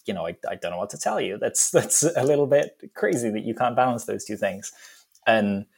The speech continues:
we always hear about people inside the Pentagon supposedly having this religious slant to it and being worried that these things are demonic and things like that, so they just stop studying them.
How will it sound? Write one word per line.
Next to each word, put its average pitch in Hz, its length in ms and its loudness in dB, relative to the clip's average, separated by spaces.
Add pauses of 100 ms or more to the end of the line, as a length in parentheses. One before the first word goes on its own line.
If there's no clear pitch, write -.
(180)
we 113 260 0
always 101 260 2
hear 101 200 2
about 95 240 -4
people 98 180 -10
inside 95 400 2
the 98 60 -8
Pentagon 95 440 -6
supposedly 92 420 -6
having 92 300 -4
this 92 260 -6
religious 95 460 -2
slant 92 400 0
to 101 180 0
it 95 120 2
and 92 180 -8
being 139 280 4
worried 123 340 8
that - 80 -12
these 107 220 0
things 95 240 -4
are 92 40 -2
demonic 196 600 0
and 85 100 -16
things 95 240 -4
like 92 140 -2
that, 98 240 4
so - 120 -6
they 92 120 0
just 92 180 -6
stop - 220 -4
studying 101 400 2
them. 90 180 -2